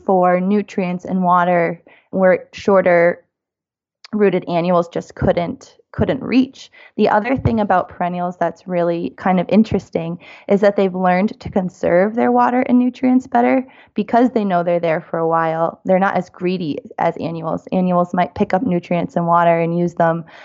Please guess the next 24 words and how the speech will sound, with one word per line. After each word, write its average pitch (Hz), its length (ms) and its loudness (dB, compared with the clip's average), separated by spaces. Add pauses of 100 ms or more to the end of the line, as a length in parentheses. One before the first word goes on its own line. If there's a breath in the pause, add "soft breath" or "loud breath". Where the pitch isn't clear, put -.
(140)
just 185 220 0
as 175 120 -2
they 170 140 -4
see 180 260 -4
it - 140 0
because 170 320 -4
all 185 220 2
they, 180 120 2 (220)
you 196 180 -6
know, 165 140 -2
their 180 280 0
main 180 380 -2
goal 170 340 2
in 165 180 -6
life 165 340 -4 (100)
is 160 320 -4
to 156 540 -2 (140)
produce 180 360 0
seed 156 440 -2 (340 soft breath)
and 165 140 -2
then 151 180 -4
die, 139 360 0
where 180 160 0
perennials, 175 760 -4